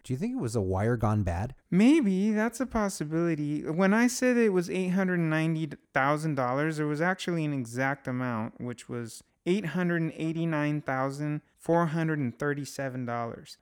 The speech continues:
Speaker 2: So that's not, like, a simple typo where, like, somebody added zeros or something.
Speaker 1: Right.
Speaker 2: That's major. Like, seriously, I think this is what you're talking about, where it was, like, a crossed wire.
Speaker 1: Yeah, like, somebody typed in the wrong account.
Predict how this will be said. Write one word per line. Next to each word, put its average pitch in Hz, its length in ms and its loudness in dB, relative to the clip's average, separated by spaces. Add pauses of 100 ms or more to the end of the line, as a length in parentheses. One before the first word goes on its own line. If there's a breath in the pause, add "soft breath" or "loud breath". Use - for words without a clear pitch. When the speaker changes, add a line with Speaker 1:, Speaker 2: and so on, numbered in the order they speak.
Speaker 2:
So 202 200 2
that's 262 300 2
not, 254 220 2
like, 196 200 0
a 156 80 -2
simple 170 400 0
typo 151 540 0
where, 123 200 -2
like, 127 240 -2
somebody 143 500 -2
added 127 360 -2
zeros 139 440 -2
or 170 80 -8
something. 180 460 -6
Speaker 1:
Right. 120 320 2 (140)
Speaker 2:
That's 214 240 2
major. 151 480 2
Like, 131 280 -2
seriously, 202 600 0
I 156 60 0
think 156 280 -2
this 151 240 -4
is 139 300 -8
what 131 320 -2
you're 151 180 2
talking 123 460 -4
about, 120 400 -6 (160)
where 127 200 2
it 123 60 -2
was, 123 160 -4
like, 127 160 -2
a 117 80 -4
crossed - 460 -2
wire. 117 500 -6
Speaker 1:
Yeah, 113 160 -2
like, 95 180 -6
somebody 135 400 0
typed 113 320 -4
in 110 100 -2
the 104 100 -4
wrong 113 680 -4 (120)
account. 92 540 -10